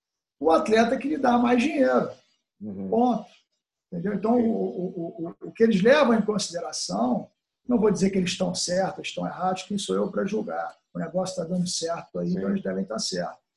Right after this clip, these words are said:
Speaker 1: né? É, eles veem muita parte financeira, entendeu? Às vezes o cara que, pô, que, que, que é o quarto,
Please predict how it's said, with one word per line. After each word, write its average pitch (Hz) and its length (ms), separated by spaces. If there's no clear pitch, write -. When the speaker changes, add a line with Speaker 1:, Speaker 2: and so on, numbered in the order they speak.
Speaker 1:
né? 95 200
É, 143 420
eles 214 280
veem 247 160
muita 262 260
parte 262 240
financeira, 247 760
entendeu? 185 200
Às 175 100
vezes 220 180
o 226 100
cara 220 300
que, 190 140
pô, 208 320
que, 185 180
que, 180 280
que 151 440
é 165 60
o 175 120
quarto, 226 420